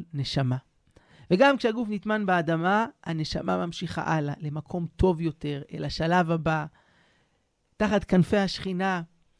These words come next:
וכל הטוב הזה שסבתא השפיעה עליכם והקרינה, ימשיך להקרין בלב שלכם, והיא אוהבת אתכם, והיא תזכור אתכם, ואתם אותה." ותשמע, הסתכלתי על העיניים שלהם,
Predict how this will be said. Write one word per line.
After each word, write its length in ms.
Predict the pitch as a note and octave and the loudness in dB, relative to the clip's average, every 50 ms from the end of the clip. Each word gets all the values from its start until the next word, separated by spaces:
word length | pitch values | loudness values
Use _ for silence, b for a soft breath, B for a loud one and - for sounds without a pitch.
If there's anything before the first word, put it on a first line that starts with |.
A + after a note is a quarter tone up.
| - b b b b b b b b b - - | -20 b b b b b b b b b -2 -2
וכל 260 | F#3 - D#4+ D#4 D#4 | 0 6 6 8 8
הטוב 320 | C#4+ C4+ - C4+ C4+ A#3+ | 8 6 6 2 2 2
הזה 240 | B3 A3 F3+ F#3+ F3 | 0 -2 -2 -4 -4
שסבתא 440 | - - F3+ - A3 G#3+ - - G#3 | -4 -4 -4 -2 -4 -4 -4 -2 -4
השפיעה 460 | G3 - - - - - A3 G#3+ G3 | -4 -4 -6 -6 -2 2 2 4 4
עליכם 380 | F#3+ F#3+ F3+ - - F3+ F3 D#3+ D3 | 2 0 -2 -4 -6 -6 -6 -4 -2
והקרינה, 680 | E3 E3 D#3+ - G#3+ A3+ A#3 B3 B3 B3+ B3+ C4 C4+ C4+ - - | -4 -4 -4 -4 -4 -2 -2 0 0 0 2 0 0 -2 -4 -6
ימשיך 380 | G3 G#3+ G#3 - C#4+ C#4 - | -4 -4 -2 0 -2 0 2
להקרין 360 | C4 A#3+ A#3 - B3 A#3+ A3+ | 0 0 0 -2 -6 -6 -4
בלב 260 | G#3 G#3+ G3+ G#3 - F#3+ | -2 -2 -2 -2 -2 -4
שלכם, 520 | - - G3 G3 E3+ - - F3 E3 F3 E3 E3 _ _ - | -4 -4 -2 -2 -2 -4 -4 -4 -4 -4 -6 -10 _ _ -14
והיא 240 | D3+ D#3 F#3 F#3+ G3 | -8 -6 -2 -2 0
אוהבת 320 | G3 G#3 A3 G3 - - | 2 0 0 0 0 -2
אתכם, 320 | G3+ - - - F#3+ F#3 F3+ | -2 -2 -2 -4 -4 -4 -2
והיא 120 | F3 F3 E3 | -4 -4 -6
תזכור 400 | F#3+ D#3+ - - - A3 G#3 G3+ | -6 -8 -4 2 4 4 4 4
אתכם, 300 | F#3+ - - G3 G3 E3+ | 0 0 -2 -4 -2 0
ואתם 300 | E3 E3 - G3+ G3 F#3+ | -2 0 0 -2 -2 -2
אותה." 320 | F3 E3 - G#3 A3 B3+ D4+ D4+ _ _ _ _ _ _ _ _ _ _ _ _ _ _ _ _ _ _ _ _ _ _ _ _ _ _ - D#3 | -2 0 2 4 4 4 2 0 _ _ _ _ _ _ _ _ _ _ _ _ _ _ _ _ _ _ _ _ _ _ _ _ _ _ -12 -8
ותשמע, 260 | D#3 E3+ F#3+ A#3 A#3+ | -6 -2 0 0 0
הסתכלתי 480 | A3+ - - F3+ - G#3+ A3+ G#3+ A#3 | 0 0 -2 0 2 2 2 4 2
על 80 | A3 F#3+ | 2 4
העיניים 360 | D#3+ E3 D#3+ E3 E3+ F3 F#3 | 4 2 4 2 2 2 0
שלהם, 440 | E3+ - F#3 F3 E3+ F3+ G3+ A3 A3 | 0 0 2 2 2 2 0 -2 -2